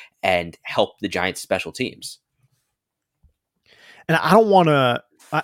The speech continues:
Speaker 2: I don't think we should undersell the value of that. 'Cause like any business, football is a human business. You're interacting with other human beings and you develop relationships. So when draft day rolls around, some of these coaches could be pounding the table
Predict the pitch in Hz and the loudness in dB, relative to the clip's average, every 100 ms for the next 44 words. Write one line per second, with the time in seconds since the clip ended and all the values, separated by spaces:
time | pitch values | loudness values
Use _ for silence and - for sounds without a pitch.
0 | - 170 214 220 - - 185 131 139 127 | 2 6 6 4 -4 -6 -4 -4 -8 -6
1 | - 120 - 151 135 - - 135 135 117 | -8 -10 -8 -6 -6 -6 -4 -4 -4 -4
2 | 120 101 101 95 85 76 67 60 - _ | -4 -6 -6 -14 -16 -16 -16 -18 -20 _
3 | _ _ _ _ 139 131 151 175 196 185 | _ _ _ _ -4 2 2 2 2 4
4 | 185 123 156 113 98 95 - 151 139 143 | 4 2 0 0 -10 -12 -4 -2 2 2
5 | 139 117 120 - 147 135 120 107 110 92 | 2 0 -6 -6 -6 -4 -6 -6 -8 -8
6 | 85 101 127 - 131 131 120 117 113 120 | -16 -8 -8 -6 -4 0 2 0 -2 -8
7 | 117 117 117 113 - 120 113 107 110 110 | -6 -4 -4 -8 -6 -8 -6 -8 -8 -8
8 | 110 101 110 117 117 107 104 110 110 101 | -8 -6 -2 -2 -2 -4 -2 -2 -2 -6
9 | 101 - - - 113 113 104 135 202 180 | -10 -12 -10 -8 -6 -6 -4 2 2 4
10 | 170 165 131 139 139 120 107 143 117 101 | 2 2 2 0 0 -4 -4 -2 -4 -6
11 | - - - 175 190 156 - 143 151 123 | -16 -14 -2 4 4 4 2 2 2 0
12 | - 151 147 - 139 151 139 120 - 147 | -8 -6 -6 -4 -2 -2 -4 -8 -2 -2
13 | 131 113 | 0 -4